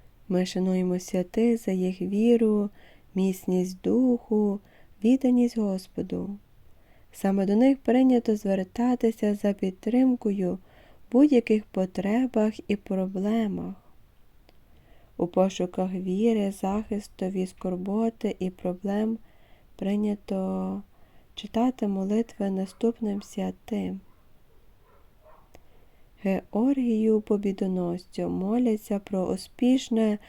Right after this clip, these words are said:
подолання важких ситуацій.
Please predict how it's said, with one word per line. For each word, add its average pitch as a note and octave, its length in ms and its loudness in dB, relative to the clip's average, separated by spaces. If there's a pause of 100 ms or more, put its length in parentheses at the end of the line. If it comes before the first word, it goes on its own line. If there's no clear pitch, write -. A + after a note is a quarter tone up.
(320)
подолання G3 800 0
важких G3+ 480 -4
ситуацій. F#3+ 1000 -10